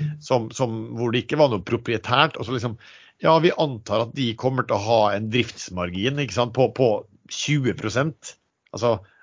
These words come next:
hvor mange i, i industrielle har tjue-, altså, det var liksom, det,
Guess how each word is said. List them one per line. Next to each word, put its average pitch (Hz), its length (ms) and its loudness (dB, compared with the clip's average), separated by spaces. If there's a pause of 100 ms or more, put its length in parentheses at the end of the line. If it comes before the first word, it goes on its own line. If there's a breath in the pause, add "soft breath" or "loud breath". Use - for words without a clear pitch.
(120)
hvor 123 240 2
mange 139 320 2
i, 101 220 0 (100)
i 113 140 0 (180)
industrielle 120 720 2
har 101 80 -2
tjue-, - 240 -8
altså, 120 240 -2
det 131 80 6
var 123 140 4
liksom, 123 320 -4
det, 131 100 -4